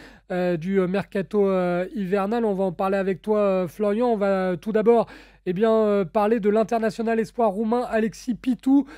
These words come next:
Euh, le roumain, euh, Pitou qui a signé au Girondin de Bordeaux. Là, vous le voyez sur, euh, les images, ce jeune joueur international, euh, espoir qui est arrivé en provenance du Faroul Constanta.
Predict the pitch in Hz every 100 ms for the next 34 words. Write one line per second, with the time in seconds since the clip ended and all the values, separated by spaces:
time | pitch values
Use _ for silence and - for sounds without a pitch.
0 | - _ 180 185 196 180 214 220 220 208
1 | 180 226 175 247 - 214 190 190 185 180
2 | - 226 220 233 208 190 185 202 202 202
3 | 190 196 226 233 175 180 165 196 208 -
4 | 190 180 170 - - - - 156 170 156
5 | 185 202 185 175 156 190 175 170 165 160
6 | 139 220 196 175 226 214 190 160 190 190
7 | - 196 196 185 175 175 247 202 - 233
8 | 220 - 190 160 185 190 208 196 - 175
9 | 202 202 165 160 220 202 220 202 - 247
10 | - 226 202 226 233